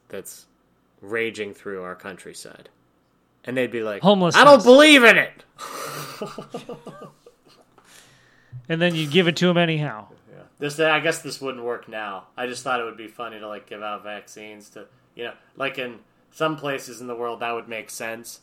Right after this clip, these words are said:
Speaker 1: You'd be like, "Vaccine to the terrible disease, it's killing people." But here they'd be like, "No, thanks. I'll take the, I'll take the top hat." <laughs>
Speaker 2: This just, uh, got political,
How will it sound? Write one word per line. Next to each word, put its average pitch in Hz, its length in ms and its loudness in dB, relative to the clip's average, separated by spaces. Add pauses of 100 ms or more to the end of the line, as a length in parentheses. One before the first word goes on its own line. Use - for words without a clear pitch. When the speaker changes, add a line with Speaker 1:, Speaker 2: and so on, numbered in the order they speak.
Speaker 1:
You'd 117 120 -14
be 120 80 -8
like, 110 200 -10
"Vaccine 160 800 -6
to 139 100 -14
the 131 160 -10
terrible 156 380 -4
disease, 143 580 -6
it's 117 140 -16
killing 151 340 -2
people." 117 440 -8 (560)
But 117 200 -6
here 143 260 0
they'd 120 200 -6
be 113 120 -10
like, 107 220 -10
"No, 143 260 0
thanks. 151 720 -4 (1300)
I'll 131 120 -6
take 147 300 -6
the, 127 160 -12 (260)
I'll 135 120 -6
take 147 240 -6
the 135 80 -8
top 143 380 -2
hat." 123 500 -8 (880)
<laughs> 180 60 -6 (800)
Speaker 2:
This 208 240 2
just, 226 380 -2
uh, 220 160 2
got 220 300 4
political, 190 640 0